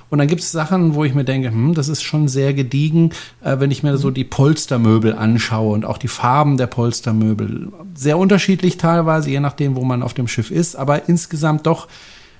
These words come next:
Speaker 1: ja, wie soll man sagen, sehr gediegen, sehr, ähm,
Speaker 2: Traditionell,
Speaker 1: konservativ
Speaker 2: ja,
Speaker 1: eher.
Speaker 2: eher, eher
Speaker 1: Mhm.
Speaker 2: konservativ, ja, ja. Durchaus.
Speaker 1: Mhm.
Speaker 2: Wobei, wenn das jetzt zum Beispiel mit Regent Seven Seas vergleichst, der, der Luxusschwesterreederei, die ist noch deutlich gediegener. Also, ähm, das ist so ein bisschen in der Mitte.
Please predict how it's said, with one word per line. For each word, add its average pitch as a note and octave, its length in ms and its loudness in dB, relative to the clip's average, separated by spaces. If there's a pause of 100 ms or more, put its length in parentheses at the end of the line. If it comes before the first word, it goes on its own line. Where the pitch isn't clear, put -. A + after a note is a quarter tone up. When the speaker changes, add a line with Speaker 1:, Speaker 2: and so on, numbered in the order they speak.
(160)
Speaker 1:
ja, C#3+ 160 2
wie D3 60 4
soll C3+ 140 2
man C3 160 4
sagen, C3 340 4
sehr B2+ 160 4
gediegen, D3+ 640 6
sehr, C3+ 380 0
ähm, C3 260 -4
Speaker 2:
Traditionell, D#3 300 -4
Speaker 1:
konservativ D3 460 2
Speaker 2:
ja, B2 200 -2
Speaker 1:
eher. - 160 -6
Speaker 2:
eher, D3 280 -2
eher D3+ 200 2
Speaker 1:
Mhm. C3 80 4
Speaker 2:
konservativ, B2 540 2
ja, G#3 220 -4 (120)
ja. C#3 220 -6 (360)
Durchaus. C#3 340 -2
Speaker 1:
Mhm. D3+ 60 -4 (240)
Speaker 2:
Wobei, D3+ 260 2
wenn E3+ 80 4
das E3+ 140 2
jetzt E3+ 160 0
zum D#3 120 -2
Beispiel D3 280 -2
mit C3 100 -4
Regent E3+ 340 0
Seven D3 240 0
Seas F#3 260 -4
vergleichst, E3 560 -4
der, C#3+ 120 -2
der C#3+ 120 -6
Luxusschwesterreederei, D3 1120 -4 (380)
die D#3 100 -8
ist - 120 -6
noch C#3 140 -4
deutlich C#3 400 -2
gediegener. C3 500 -2
Also, - 220 -2 (420)
ähm, C#3 320 -4
das C#3+ 160 -4
ist D#3 140 0
so D#3 60 0
ein B2+ 60 -2
bisschen C#3 200 -4
in C3+ 60 -6
der B2 100 -4
Mitte. D3+ 220 -2